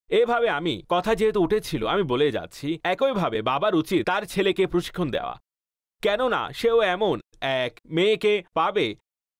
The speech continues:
যে কিনা সতেরো, আঠারো, বিশ বছর পর তার, অর্থাৎ এমন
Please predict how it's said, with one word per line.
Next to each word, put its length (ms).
যে 180
কিনা 220
সতেরো, 540
আঠারো, 540
বিশ 240
বছর 360
পর 540
তার, 340
অর্থাৎ 540
এমন 220